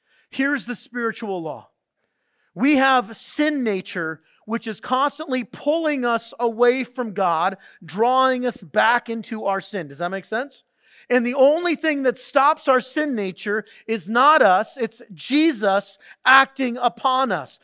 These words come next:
It's the Holy Spirit working in us. That's what I mean. You have a physical law that is meant to reveal a spiritual law.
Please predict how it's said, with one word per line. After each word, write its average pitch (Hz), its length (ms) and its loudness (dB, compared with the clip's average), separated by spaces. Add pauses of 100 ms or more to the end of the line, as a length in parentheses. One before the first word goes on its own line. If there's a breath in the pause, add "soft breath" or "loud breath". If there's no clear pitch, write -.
(140 soft breath)
It's 247 200 -8
the 247 120 0
Holy 262 260 -2
Spirit 214 400 -2 (160 soft breath)
working 214 380 -4
in 262 100 0
us. 175 180 -6
That's 220 220 0
what 240 100 0
I 233 100 2
mean. 233 260 -4 (220 loud breath)
You 226 140 4
have 233 120 2
a 214 60 0
physical 269 600 -4
law 165 460 0 (220 loud breath)
that 233 140 4
is 208 160 -4
meant 247 280 2
to 277 100 -2
reveal 208 500 -2
a 226 60 0
spiritual 247 760 -4
law. 131 280 -10